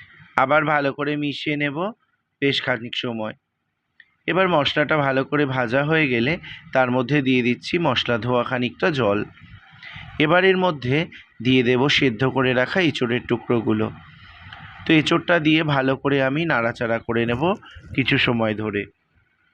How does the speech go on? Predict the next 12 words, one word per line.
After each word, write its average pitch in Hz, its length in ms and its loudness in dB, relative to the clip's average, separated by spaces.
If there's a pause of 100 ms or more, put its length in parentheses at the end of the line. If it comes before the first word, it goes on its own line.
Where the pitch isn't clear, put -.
(300)
তো - 120 -6
এই 175 120 6
রান্নাটা 131 440 2
করার 135 360 0
সময় 131 360 -2 (400)
খুব 180 160 4 (140)
অল্প 127 280 2 (120)
আঁচে 139 280 0
ধীরে 127 340 -2
ধীরে 120 240 0
করতে 113 360 -4
হয়, 110 240 -2